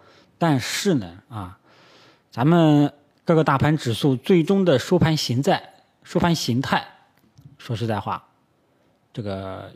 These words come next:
让我觉得有一点，感觉有点不争气的感觉，对吧？这个上证指数上影线有一点点啊，然后呢，这个还有我们的创业板也是有一点上影线。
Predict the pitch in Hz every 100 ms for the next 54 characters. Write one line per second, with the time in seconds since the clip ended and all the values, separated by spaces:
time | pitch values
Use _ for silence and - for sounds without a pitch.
0 | 180 151 123 98 98 - 123 127 113 113
1 | 127 117 95 104 _ - - - - -
2 | 107 131 160 131 - 180 220 196 180 -
3 | 214 123 101 90 90 - _ - 107 85
4 | _ _ _ _ - 131 127 131 - 180
5 | 165 135 120 175 156 143 180 139 120 151
6 | 123 110 127 135 117 135 131 92 _ _
7 | - 95 90 _ _ _ _ _ - 104
8 | 131 147 127 104 95 92 98 - 107 104
9 | 95 92 92 _ _ _ 135 127 113 127
10 | - 160 127 104 98 101 101 117 110 123
11 | 104 - 120 95 110 -